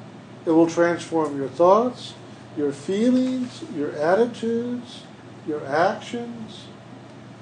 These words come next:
You will be transformed. So wake up. Wake up every day. Wake up from your sleep.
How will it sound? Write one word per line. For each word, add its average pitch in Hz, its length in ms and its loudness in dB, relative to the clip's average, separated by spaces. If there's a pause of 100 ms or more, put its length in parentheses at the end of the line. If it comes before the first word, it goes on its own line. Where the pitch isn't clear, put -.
(840)
You 214 240 4
will 233 160 4
be 196 320 0
transformed. 196 920 -2 (3000)
So 190 220 6
wake 185 360 4
up. 220 300 0 (1040)
Wake 190 280 6
up 202 220 4
every 185 340 2
day. 170 380 2 (1000)
Wake 165 240 2
up 196 220 6
from 196 160 -2
your 196 140 -2
sleep. 208 460 -2